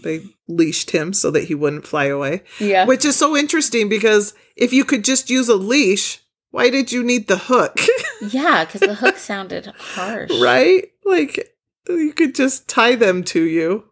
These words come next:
Speaker 2: Yeah.
Speaker 1: But you got this hook that grew out of your chest.
Speaker 2: I guess they could,
Speaker 1: But
Speaker 2: like,
Speaker 1: the
Speaker 2: go
Speaker 1: do-
Speaker 2: into different rooms, right?
Speaker 1: Yeah.
Speaker 2: Like, you just, it could kind of lengthen or tighten
Speaker 1: Yeah, yeah,
Speaker 2: to
Speaker 1: that's
Speaker 2: their
Speaker 1: true.
Speaker 2: needs.
Speaker 1: You,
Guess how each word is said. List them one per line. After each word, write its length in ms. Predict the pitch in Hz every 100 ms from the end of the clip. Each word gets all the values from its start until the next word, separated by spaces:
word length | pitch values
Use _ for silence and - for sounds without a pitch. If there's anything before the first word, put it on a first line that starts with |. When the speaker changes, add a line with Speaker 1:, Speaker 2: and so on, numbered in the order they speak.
| _ _
Speaker 2:
Yeah. 340 | 190 180 175 180 _ _
Speaker 1:
But 160 | 214 -
you 160 | 214
got 280 | 208 214 -
this 200 | 202 202
hook 380 | - 262 214 -
that 160 | 170 -
grew 220 | 175 160
out 120 | 165
of 80 | 165
your 140 | 165
chest. 680 | 160 - 143 190 - - - _ _ _ _ _ _ _ _
Speaker 2:
I 80 | 208
guess 220 | 226 311 -
they 160 | 226
could, 120 | 220 254
Speaker 1:
But 80 |
Speaker 2:
like, 160 | 175 247
Speaker 1:
the 60 | 208
Speaker 2:
go 40 | 196
Speaker 1:
do- 20 | 190
Speaker 2:
into 220 | 190 185
different 340 | 180 175 165
rooms, 720 | 165 175 165 156 156 170 170 190
right? 320 | 170 165 208
Speaker 1:
Yeah. 180 | 170 156
Speaker 2:
Like, 120 | 185
you 120 | 180
just, 280 | 175 170 -
it 180 | - 185
could 160 | 185 -
kind 260 | 185 170
of 220 | 170 165 - _ _ _ _ _
lengthen 500 | 185 185 175 - 180 165
or 120 | 160
tighten 420 | - 165 156 -
Speaker 1:
Yeah, 380 | 180 165 151 156 - -
yeah, 400 | 160 151 151 -
Speaker 2:
to 120 | 165
Speaker 1:
that's 180 | 165 165
Speaker 2:
their 60 | 165
Speaker 1:
true. 260 | 170 151 147
Speaker 2:
needs. 380 | 156 175 -
Speaker 1:
You, 180 | 175 165